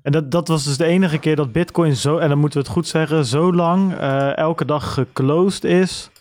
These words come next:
boven de tienduizend. Want we zijn in de tussentijd natuurlijk vaak zat, eh, eh, daaronder gegaan, hè. We zijn de afgelopen, eh, of nou, niet afgelopen week, maar de week ervoor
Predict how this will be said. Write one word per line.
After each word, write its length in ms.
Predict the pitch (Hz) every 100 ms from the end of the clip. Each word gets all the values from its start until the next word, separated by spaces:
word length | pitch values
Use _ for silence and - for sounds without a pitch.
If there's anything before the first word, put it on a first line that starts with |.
| - _ _ _ _ _
boven 320 | 143 151 139
de 80 | 139
tienduizend. 680 | - 139 135 131 127 110 107
Want 160 | 117
we 60 | 120
zijn 280 | 117 123 123
in 60 |
de 120 | 123 120
tussentijd 480 | 135 - 113 127
natuurlijk 340 | 117 131 123 -
vaak 280 | 143 135 127
zat, 360 | - 127 120
eh, 280 | 127 120 120
eh, 720 | 117 120 120 117 117 117 120 -
daaronder 480 | 120 117 139 135 123
gegaan, 400 | 107 117 117 113
hè. 120 | 120
We 100 | 127
zijn 240 | 120 123 123
de 60 |
afgelopen, 920 | 127 123 107 123 123 123 127 123 123
eh, 340 | 120 120 120 120
of 120 | 110
nou, 160 | 123 120
niet 180 | 131
afgelopen 420 | 147 - 139 131 127
week, 260 | 135 127
maar 120 | 127
de 60 | 123
week 220 | 131 131
ervoor 460 | 123 117 127 131